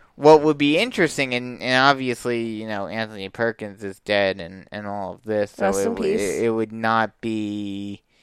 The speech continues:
Speaker 1: it would not be the same without him. But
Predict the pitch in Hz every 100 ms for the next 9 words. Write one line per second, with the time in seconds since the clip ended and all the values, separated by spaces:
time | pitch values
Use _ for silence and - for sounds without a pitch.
0 | _ _ 127 143 143 135 127 127 113 104
1 | 127 117 110 104 117 123 117 101 95 _
2 | _ - - _ _ 139 135